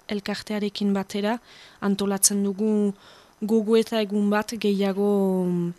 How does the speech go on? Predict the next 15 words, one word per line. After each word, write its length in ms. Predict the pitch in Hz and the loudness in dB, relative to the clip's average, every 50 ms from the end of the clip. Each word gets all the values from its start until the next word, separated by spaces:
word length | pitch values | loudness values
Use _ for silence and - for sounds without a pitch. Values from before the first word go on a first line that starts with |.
| - _ _ | -14 _ _
eraso 1120 | - 233 214 208 208 208 208 202 196 - - - - 208 208 208 208 208 208 202 202 202 202 | 0 2 4 4 4 2 2 4 6 6 6 6 6 4 4 4 4 4 4 4 2 2 4
sexistei 880 | 196 - - 220 202 - - 220 202 - - - - - - 214 208 208 | 4 4 4 4 4 4 4 4 6 6 6 6 6 4 2 0 0 0
begira 560 | 202 196 202 190 185 196 202 214 214 214 208 202 | 2 0 0 0 0 -2 0 0 2 2 2 0
edo 240 | 202 190 202 208 | 0 0 -2 -4
diren, 420 | 202 196 190 180 196 196 196 196 190 | -2 -4 -4 -2 -2 0 0 0 0
eh, 320 | 185 180 180 180 175 175 - - - | 0 0 -2 -2 -4 -6 -8 -6 -4
erantzun 520 | 202 196 190 190 196 190 - - 208 196 | -2 0 0 0 -2 -2 -2 -2 0 0
motei, 540 | 190 185 185 185 _ - 190 190 185 180 185 | 2 0 0 -2 _ -4 -4 -2 -2 -2 -4
eh, 120 | 185 180 180 | -4 -4 -6
buruz, 460 | 190 180 180 180 180 226 247 - - - - - - - - - _ _ - | -6 -6 -6 -4 -4 -2 0 0 -2 -2 -6 -20 -20 -20 -20 -20 _ _ -10
eh, 40 | 208 | -8
hala, 460 | 190 185 180 180 - - 175 - - - | -6 -4 -4 -4 -4 -6 -8 -8 -10 -8
ajapostuari 880 | - 190 - - 196 - 202 196 - - - - 202 190 185 202 208 208 | -8 -6 -2 -2 -2 0 2 2 2 2 2 0 -2 0 0 2 2 2
edo 140 | 196 180 180 | 2 0 -2
frantsesez 580 | 175 - 196 185 180 - 180 - - 185 - | -4 -4 -6 -2 -2 2 2 2 4 4 0